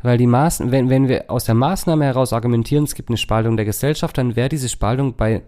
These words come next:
äh, achtundneunzig Prozent versus zwei. Das ist noch keine Spaltung der Gesellschaft. Die Spaltung der Gesellschaft, wenn das eine Folge daraus ist, ist es ja eigentlich eher das, was wieder hier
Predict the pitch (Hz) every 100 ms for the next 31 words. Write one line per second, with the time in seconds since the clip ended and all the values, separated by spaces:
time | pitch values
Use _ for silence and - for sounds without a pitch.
0 | - 98 - 156 - 165 151 151 139 -
1 | 117 135 135 117 120 113 - - 87 92
2 | 87 _ _ _ _ _ _ - - 160
3 | 185 156 - 151 156 - 135 131 107 90
4 | 87 143 - 76 - - - - _ _
5 | _ _ _ _ 110 135 - 147 196 170
6 | 131 - 156 170 175 165 - 123 147 220
7 | 214 - 139 - 127 120 113 107 107 -
8 | 151 117 110 - 139 120 127 113 - 147
9 | 180 175 - - - - - 160 156 147
10 | - 147 139 135 127 107 - -